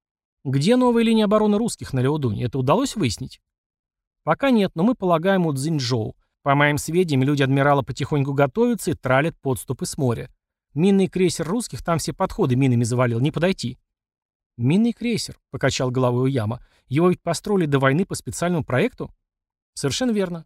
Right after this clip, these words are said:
А ещё тральщики тоже по специальному проекту. Очень, надо сказать, толковый.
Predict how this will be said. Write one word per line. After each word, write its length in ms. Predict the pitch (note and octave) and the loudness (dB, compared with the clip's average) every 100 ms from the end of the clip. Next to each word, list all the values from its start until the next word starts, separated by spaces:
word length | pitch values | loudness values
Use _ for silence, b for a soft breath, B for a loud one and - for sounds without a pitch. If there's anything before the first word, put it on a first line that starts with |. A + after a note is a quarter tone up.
| - | -6
А 40 | |
ещё 200 | E3 C#4+ | -4 -4
тральщики 520 | - F3 D#3+ - C#3+ | -2 2 2 -2 -8
тоже 220 | - A#3 A#3 | -4 -4 -4
по 100 | - | -8
специальному 540 | - - D3 D3+ C#3+ | -10 -4 0 0 -2
проекту. 500 | D3 A#2+ A2 - A#2 b b | -2 -2 -2 -8 -12 b b
Очень, 320 | F#3 B3 - | -2 -2 -2
надо 160 | D#3+ E3 | -4 -4
сказать, 220 | - C3 | -6 -6
толковый. 500 | D#3 D#3 - G#2+ C3 | -6 -6 -6 -8 -10